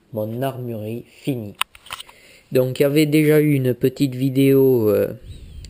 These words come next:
euh, la montrant, euh, où, euh, j'avais pas, je l'avais pas encore cachée. Et donc là, euh, c'est chose faite. Euh, donc, euh, vous vous demandez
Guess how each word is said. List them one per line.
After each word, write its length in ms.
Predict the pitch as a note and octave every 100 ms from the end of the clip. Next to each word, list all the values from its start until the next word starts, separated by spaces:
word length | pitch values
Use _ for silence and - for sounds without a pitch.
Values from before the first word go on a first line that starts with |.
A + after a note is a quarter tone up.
| - -
euh, 240 | B2+ A#2+ A#2
la 160 | A#2
montrant, 680 | B2 C3 B2+ - C#3 C3 B2
euh, 80 | A2 C3+ _ - - _ _
où, 300 | B2 B2 B2
euh, 360 | A#2 A2+ A2+ A2+
j'avais 300 | B2+ B2 A#2+
pas, 480 | - C#3+ C3+ B2+
je 140 | A#2+ A#2+
l'avais 180 | A#2 A#2
pas 180 | -
encore 300 | D3+ C#3+ C#3
cachée. 560 | - B2+ - C3 E3 F3+ _ _ _ _ _ _ _ _ _ _ -
Et 100 | C#3
donc 380 | C3 C3 B2+ -
là, 240 | B2 D#3
euh, 200 | D3 A#2+
c'est 200 | A#2 -
chose 360 | A#2 - D#3+ C#3
faite. 540 | - - C#3+ - - F#3+ G3 F#3 - _ - -
Euh, 680 | C#3 B2+ A#2 A#2 A2+ A2 A2
donc, 340 | A2+ A2 A2
euh, 240 | A#2+ A2
vous 280 | A2 B2 B2+
vous 40 | B2+
demandez 920 | C3 B2+ B2 B2+ B2+ B2+ A#2+ A2+